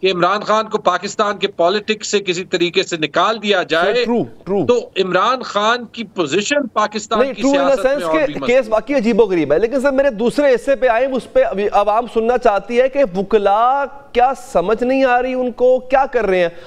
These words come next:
Speaker 2: और मैं आपको एक और बात बताऊं sir, इससे, इसके बीच में, शंदाना गुलजार ने कल मेरे program में कहा है कि खान साहब ने, खान साहब नाराज से अपने वकला से, खान साहब ने जब इनको कहा कि तहरीक चलाओ, ये तहरीक क्यों नहीं चलाते, ये आवाम को क्यों नहीं निकालते? और यही वकला हैं जो आज खान साहब की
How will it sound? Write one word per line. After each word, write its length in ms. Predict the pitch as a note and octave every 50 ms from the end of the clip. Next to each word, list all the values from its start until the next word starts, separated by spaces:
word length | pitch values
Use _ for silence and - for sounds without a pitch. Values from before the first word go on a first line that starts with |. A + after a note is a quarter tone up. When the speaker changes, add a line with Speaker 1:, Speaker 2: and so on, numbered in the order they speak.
| -
Speaker 2:
और 100 | - A3
मैं 60 | A3+ B3+
आपको 140 | B3+ C4+
एक 100 | C4+ A#3
और 100 | C4 C4+
बात 140 | C4+ C#4+ C#4
बताऊं 240 | B3+ C4 C#4 C#4 C#4+
sir, 180 | A3 D4 B3+ -
इससे, 200 | A3+ G3+ - B3
इसके 200 | A3+ G3+ - B3+
बीच 220 | G#3 G3+ G#3 - F#3
में, 140 | F#3 F3 - - - - - - -
शंदाना 420 | - A3+ A3 G#3+ A3 A3+ A#3+ C#4+
गुलजार 300 | C#4 B3+ C4 B3 B3+ B3+
ने 100 | A#3+ C#4+
कल 140 | - C#4 C4
मेरे 180 | B3+ C4 C4 C4+
program 380 | - A#3+ A3+ G#3+ A3+ A#3+ C#4
में 140 | C#4+ D4 C#4
कहा 200 | A3+ A#3+ G3+ F3+
है 420 | D#3+ D3 C#3 D3 - - - - - - - -
कि 120 | B3 C4+ C4
खान 380 | B2+ - G#3 F3+ F#3+ A3 A#3+
साहब 400 | - - B3 A3+ A3+ A#3+ G#3+ A#3+
ने, 240 | A#3+ B3+ C4 C4 C4
खान 240 | - - G3 G3+ A3
साहब 240 | G#3 C4+ A#3+ A3 A3
नाराज 340 | G3 F3+ F3+ G3 B3 C#4+
से 180 | C#4 - - D4
अपने 220 | C#4 - A3+ C4
वकला 380 | B3 A3 A3+ G#3 G#3 F#3 F3 F3+
से, 200 | F3+ - F3 C#3+
खान 240 | C#3 - G3 G3+ G#3
साहब 180 | - C4 B3+
ने 80 | B3+ B3+
जब 140 | A#3+ B3+ A#3
इनको 180 | B3 A#3 C4
कहा 280 | B3 - B3 G#3+ A3+ B3
कि 120 | B3 C4
तहरीक 340 | B3+ - A#3 G3+ F#3+ A3+ A3
चलाओ, 480 | - C#4 B3 A3+ G#3+ A3 - - - - - - -
ये 60 | A#3+ -
तहरीक 320 | - A#3 G#3 A#3 B3 A3
क्यों 100 | - C#4+
नहीं 100 | C#4 C#4
चलाते, 400 | B3+ C4+ C4+ C4 B3 - C4+ C4 - - - -
ये 80 | G3 A3
आवाम 340 | A3+ G#3+ G3 G3 G#3+ A#3 A#3
को 80 | B3
क्यों 120 | A3 C4 C4
नहीं 100 | C4+ C4+
निकालते? 460 | C4+ B3+ A#3+ A3 A3 G3 - A3+ A3 - - - - -
और 120 | G#3+ B3
यही 240 | A#3 F#3+ A3+ C4 D#4
वकला 380 | D4+ D4 A#3+ G#3 B3+ A#3 A3+ A#3
हैं 220 | A3+ A#3+ C4 A#3+
जो 100 | A3 B3+
आज 240 | G3 G3+ G#3 A#3 A3
खान 280 | - - G3 G3 G3+
साहब 240 | G3+ G3 A3 G#3+ A3
की 440 | G#3+ - - A3+ A3+ A#3+ B3 A#3+ -